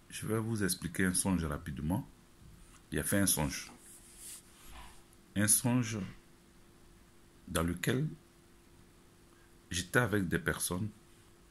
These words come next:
et on allait à un endroit, un lieu désigné où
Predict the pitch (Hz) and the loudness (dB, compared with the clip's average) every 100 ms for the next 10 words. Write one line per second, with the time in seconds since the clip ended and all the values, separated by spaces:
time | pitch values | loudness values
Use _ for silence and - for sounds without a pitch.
0 | - - - - 85 85 85 - 90 87 | -20 -20 -20 -4 2 4 2 0 -2 2
1 | 95 113 - - 85 98 95 82 76 80 | 2 2 0 -4 -2 2 2 2 0 -2
2 | - - - - - - 101 104 98 101 | -6 -12 -20 -20 -20 -2 2 4 6 6
3 | 104 107 - - 73 90 80 82 82 98 | 4 2 -6 -10 2 4 6 6 4 4
4 | 98 - - - - - - - 101 104 | -2 -10 -20 -20 -20 -20 -20 -2 4 4
5 | 104 104 | 4 2